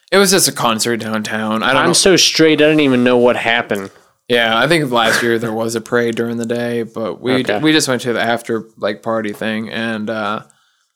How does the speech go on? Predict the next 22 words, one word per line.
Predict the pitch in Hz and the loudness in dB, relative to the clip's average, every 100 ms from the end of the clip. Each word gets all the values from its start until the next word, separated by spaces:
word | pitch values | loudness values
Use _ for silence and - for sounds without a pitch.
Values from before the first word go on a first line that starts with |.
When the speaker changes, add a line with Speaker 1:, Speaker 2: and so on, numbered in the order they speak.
| _ _ _ 190 | _ _ _ 0
Speaker 1:
yeah, | 214 202 | 2 4
man, | 196 196 | 4 4
I | 185 | 2
just | 190 180 | 2 0
felt | 185 180 | 2 2
like | 165 - - | 2 0 -2
a | 143 | 2
lot | 139 139 | 4 2
of | 143 | 0
people | 127 123 | -2 0
were | 117 | -2
forced | - - - 120 127 - - _ _ _ _ | -4 -14 -4 -2 -2 -4 -12 _ _ _ _
into | 123 127 - 73 | -6 -6 -6 -10
it. | - - | -10 -12
You | 113 | -10
know | 98 | -10
what | |
I'm | 87 | -10
saying? | - 104 113 123 _ _ - | -12 -10 -12 -14 _ _ -10
Just | 120 117 | -8 -6
like, | 113 - | -8 -2
Speaker 2:
Yeah. | 131 98 | -2 0